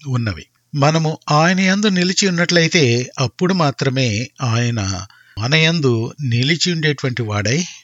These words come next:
ఉంటాడు. మనము ఆయన యందు నిలిచి ఉండకుండగా ఆయన మన యందు నిలిచి ఉండేటువంటి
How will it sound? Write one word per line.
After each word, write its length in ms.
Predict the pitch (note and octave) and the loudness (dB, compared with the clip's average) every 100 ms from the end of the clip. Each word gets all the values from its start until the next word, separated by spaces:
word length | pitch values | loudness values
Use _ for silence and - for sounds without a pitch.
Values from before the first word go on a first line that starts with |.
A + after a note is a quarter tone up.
| - | -14
ఉంటాడు. 420 | F#2+ - F#2 - _ _ - | -12 -8 -8 -10 _ _ -8
మనము 380 | A2+ C#3 D3+ D3+ - | -2 0 0 -2 -2
ఆయన 380 | C#3 C3 E3 F#3+ | 0 4 4 2
యందు 260 | G3 F3 D3 | 2 2 0
నిలిచి 440 | B2 B2+ C#3+ D3+ | 0 0 0 -2
ఉండకుండగా 840 | B2+ A#2 - G2+ G#2+ A2 F2 F#2 - _ _ A#2+ | -2 -4 -4 -4 -4 -2 -4 -6 -10 _ _ -2
ఆయన 340 | A2+ C#3+ C#3 | 2 2 2
మన 220 | B2 A2 | -2 -2
యందు 320 | A#2+ B2 A#2+ G#2+ | 0 -2 -2 -4
నిలిచి 420 | G#2 C3 C3+ D3 | -2 -2 -4 -6
ఉండేటువంటి 500 | C3 A#2+ - G#2+ | -4 -4 -4 -10